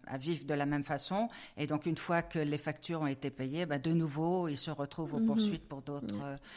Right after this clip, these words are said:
Speaker 1: et ça, c'est un petit peu compliqué.
Speaker 2: Je comprends.
Speaker 1: Ouais.
Speaker 2: En général, les services sociaux remarquent que certaines personnes ont du mal à remplir les dossiers, à faire la démarche, à peut-être à transmettre leurs informations privées. Peut-être que vous pouvez rassurer sur le, l'aspect confidentiel, hein, et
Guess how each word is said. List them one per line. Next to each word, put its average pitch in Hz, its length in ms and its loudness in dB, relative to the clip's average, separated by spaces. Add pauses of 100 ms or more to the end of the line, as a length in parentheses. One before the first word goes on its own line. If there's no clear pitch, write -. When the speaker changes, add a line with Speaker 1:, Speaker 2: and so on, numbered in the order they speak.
(280)
Speaker 1:
et 135 80 -2
ça, 160 160 -2
c'est 139 280 -4
un 143 60 0
petit 131 160 -10
peu 135 160 -10
compliqué. 127 540 -10 (240)
Speaker 2:
Je - 100 -6
comprends. 208 380 2
Speaker 1:
Ouais. 226 40 -4 (360)
Speaker 2:
En 226 60 6
général, 226 460 8
les 208 220 6
services 208 360 2
sociaux 220 580 2
remarquent 214 560 6 (400)
que 190 640 8
certaines 220 320 8
personnes 220 300 8
ont 220 80 8
du 208 140 6
mal 233 220 10
à 220 40 10
remplir 202 380 4
les 202 120 6
dossiers, 214 520 4 (420)
à 202 80 4
faire 214 240 6
la 196 160 8
démarche, 208 560 6 (280)
à 185 320 8
peut-être 214 360 4
à 190 80 6
transmettre 220 520 4
leurs 202 220 8
informations 202 500 6
privées. 226 320 8 (280)
Peut-être 214 180 6
que 240 80 8
vous 214 220 6
pouvez 214 380 8
rassurer 208 520 8
sur 202 220 0
le, 190 180 4
l'aspect 196 560 2
confidentiel, 190 760 4
hein, 190 120 0
et 190 200 2